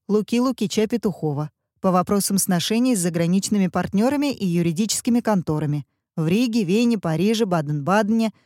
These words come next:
Варшаве, Милане и Флоренции, а также в Кадисе и Толедо». «О, да вы со Стряпчем европейские дела широко вели», удивился Комаровский. «Прошу садиться, мсье Капустин.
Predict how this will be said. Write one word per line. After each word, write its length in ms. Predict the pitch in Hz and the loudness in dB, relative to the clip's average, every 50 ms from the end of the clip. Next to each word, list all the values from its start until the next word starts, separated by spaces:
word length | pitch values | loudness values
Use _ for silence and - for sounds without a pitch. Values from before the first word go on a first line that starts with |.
| _ _ _ _ | _ _ _ _
Варшаве, 600 | 180 175 180 170 135 - - 208 233 247 233 233 | 0 0 0 0 -2 -2 0 2 2 2 2 0
Милане 480 | 196 165 156 160 190 220 233 226 233 233 | 0 0 0 0 2 2 2 2 0 0
и 20 | |
Флоренции, 760 | 214 - 214 196 175 160 147 143 139 - - 156 143 139 143 - _ _ _ _ _ _ _ _ _ _ | 0 0 -2 0 0 0 -2 -2 -4 -4 -4 -4 -4 -6 -8 -12 _ _ _ _ _ _ _ _ _ _
а 140 | _ 196 208 | _ 0 2
также 380 | 208 226 214 190 - 214 208 185 - _ _ _ | 2 2 0 0 0 0 -2 -2 -6 _ _ _
в 100 | - - | -6 -2
Кадисе 460 | - 277 311 240 233 190 - - 175 | 0 2 2 2 0 -2 -2 -2 0
и 100 | 180 214 | -2 0
Толедо». 480 | 208 - 214 180 147 135 131 - 127 131 - _ _ _ _ _ _ _ _ _ _ _ _ _ _ _ _ - | 0 0 0 0 0 -4 -4 -6 -8 -10 -12 _ _ _ _ _ _ _ _ _ _ _ _ _ _ _ _ -4
«О, 260 | 175 180 165 147 143 | -4 -2 -2 -2 -4
да 160 | 131 156 165 | -4 -4 -2
вы 240 | 165 185 190 202 196 | 0 0 0 0 0
со 160 | - 226 214 | 0 -2 -2
Стряпчем 480 | - - 220 240 226 - - - 240 233 | 0 0 0 0 0 0 -2 0 0 2
европейские 720 | 208 202 214 196 196 185 - 226 247 269 - - 330 320 | 2 2 2 2 0 0 0 0 -2 -2 -2 -2 -2 -2
дела 240 | 269 294 277 247 190 | -2 0 2 2 0
широко 380 | 165 - 185 170 170 160 - 170 | 0 0 -2 -2 -2 -2 -2 -2
вели», 340 | 147 147 147 139 135 120 - _ _ _ | -2 -2 -2 -4 -4 -6 -8 _ _ _
удивился 480 | 165 139 156 135 147 139 127 - - | -4 -4 -2 -4 -4 -4 -4 -6 -8
Комаровский. 680 | - - - 151 151 139 120 107 - - - - - - _ _ _ _ | -6 -4 -4 -4 -4 -4 -6 -10 -12 -16 -16 -18 -20 -20 _ _ _ _
«Прошу 300 | - - 180 175 - - | -4 -2 -2 -2 -2 -4
садиться, 540 | 175 - - 214 226 196 180 156 - - 185 | -6 -4 -2 -2 -2 -2 -4 -2 -2 -2 -2
мсье 260 | 190 175 - 208 196 | 0 -2 0 -2 -2
Капустин. 580 | 185 - 196 - - 202 - - - 196 190 180 | -2 -2 -4 -4 -2 -4 -4 -2 -2 -2 -2 -2